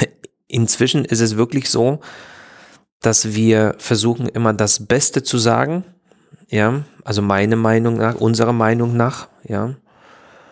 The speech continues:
Und dann aber hast du irgendwie das Gefühl, okay, das Beste war das <laughs> doch nicht, vielleicht, ja.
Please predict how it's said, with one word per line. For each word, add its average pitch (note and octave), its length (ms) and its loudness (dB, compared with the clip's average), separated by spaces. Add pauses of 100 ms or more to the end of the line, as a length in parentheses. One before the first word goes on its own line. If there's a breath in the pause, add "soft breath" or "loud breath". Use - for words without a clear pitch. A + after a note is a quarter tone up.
(160 soft breath)
Und A2 160 -2
dann A#2 160 2
aber B2 260 2
hast B2 220 -2
du B2 60 0
irgendwie B2 360 0
das A#2 180 0
Gefühl, B2 480 0 (460 loud breath)
okay, G#2 300 -6
das F#2+ 160 -4
Beste G2+ 340 -4
war G2 80 -6
das - 200 -8
<laughs> - 0 -
doch A#2 180 0
nicht, C#3 320 2
vielleicht, C3 480 4
ja. A2+ 260 2